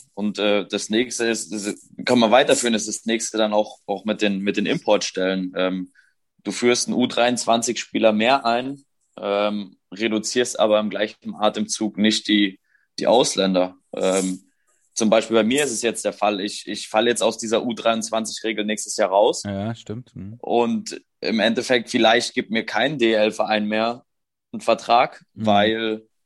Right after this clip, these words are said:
Speaker 1: ich halt keiner dieser U dreiundzwanzig Spieler mehr bin.
Speaker 2: Mhm.
Speaker 1: Ähm, ja, und wo-, wohin führt dann der Weg richtig? In die zweite Liga. Und dann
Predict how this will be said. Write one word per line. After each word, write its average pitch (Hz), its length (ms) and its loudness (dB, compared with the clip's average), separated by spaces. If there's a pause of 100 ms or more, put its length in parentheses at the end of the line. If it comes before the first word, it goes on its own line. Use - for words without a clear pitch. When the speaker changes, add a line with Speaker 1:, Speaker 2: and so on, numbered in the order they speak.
Speaker 1:
ich 107 180 -2
halt 107 180 2
keiner 117 320 2
dieser 110 240 -2
U 113 80 0
dreiundzwanzig 107 600 0
Spieler 98 280 -4
mehr 98 160 -4
bin. 107 260 -2 (540)
Speaker 2:
Mhm. 120 380 -2 (120)
Speaker 1:
Ähm, 107 720 2 (840)
ja, 113 280 4
und 110 440 0
wo-, 95 500 -6
wohin 113 340 4
führt 139 220 2
dann 117 100 4
der 107 140 2
Weg 104 200 0
richtig? 120 240 0
In 107 100 -2
die 107 100 -2
zweite 123 360 0
Liga. 107 300 0
Und 113 300 -8 (340)
dann 117 300 -4